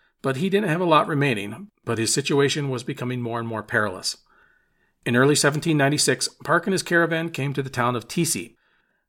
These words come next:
The blacksmith Tammy, who had accompanied Park on the entire journey thus far, had a reunion with his family, the first time he had been home in four years. Park had this to say about the emotional affair.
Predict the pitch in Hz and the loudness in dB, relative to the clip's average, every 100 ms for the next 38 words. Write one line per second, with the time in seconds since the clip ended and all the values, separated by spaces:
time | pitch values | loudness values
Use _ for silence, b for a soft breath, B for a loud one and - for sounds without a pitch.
0 | - 117 139 151 - 131 - 147 135 113 | -10 -2 -2 -2 -4 -6 -4 -2 0 -2
1 | 107 _ 120 127 117 - 160 127 110 117 | -6 _ -2 0 -2 -2 -2 0 -2 0
2 | 110 - 117 113 104 123 110 107 127 113 | -2 -2 -8 -8 -8 -4 -4 -2 -2 -2
3 | 101 101 - - 127 110 - _ _ _ | -4 -8 -6 0 2 2 -6 _ _ _
4 | - 147 156 170 180 147 110 101 104 - | -6 0 0 2 2 2 -2 -4 -8 -6
5 | 107 110 196 - _ _ _ _ - - | -4 -2 -4 -8 _ _ _ _ -16 -2
6 | 127 - 113 113 117 117 101 120 104 101 | -2 2 2 2 0 -2 -2 -2 -2 -6
7 | - 123 98 123 107 - - _ _ _ | -8 -6 -4 -2 -4 -6 -16 _ _ _
8 | _ - 151 143 143 143 151 131 - 117 | _ 0 0 2 2 2 0 0 0 2
9 | 110 107 104 120 101 98 - 113 101 - | 2 -2 -2 -6 -6 -6 -8 -8 -12 -6
10 | 123 98 92 | -2 -2 -4